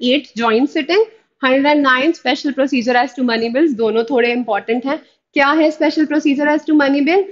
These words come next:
Council of States में इंट्रोड्यूस नहीं होगा, सिर्फ House of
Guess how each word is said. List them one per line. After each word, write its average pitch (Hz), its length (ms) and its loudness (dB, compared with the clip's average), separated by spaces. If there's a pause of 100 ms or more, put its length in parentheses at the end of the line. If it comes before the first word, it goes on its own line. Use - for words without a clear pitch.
(260)
Council 349 480 2
of 339 80 0
States 339 320 0
में 320 140 4
इंट्रोड्यूस 320 600 2
नहीं 269 420 4
होगा, 285 380 0
सिर्फ 269 340 -2
House 240 220 0
of 262 120 -2